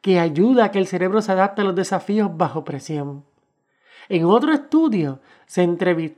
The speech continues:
se entrevistó a, a diferentes personas para un trabajo ideal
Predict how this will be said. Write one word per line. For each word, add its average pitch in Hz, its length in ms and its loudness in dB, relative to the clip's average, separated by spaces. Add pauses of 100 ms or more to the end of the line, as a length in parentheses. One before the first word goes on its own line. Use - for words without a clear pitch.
(120)
se 180 120 -2
entrevistó 180 640 -2
a, 247 180 0
a 208 60 -2
diferentes 185 540 -2
personas 233 480 -2
para 190 240 -2
un 175 100 -4
trabajo 190 400 0
ideal 151 640 -2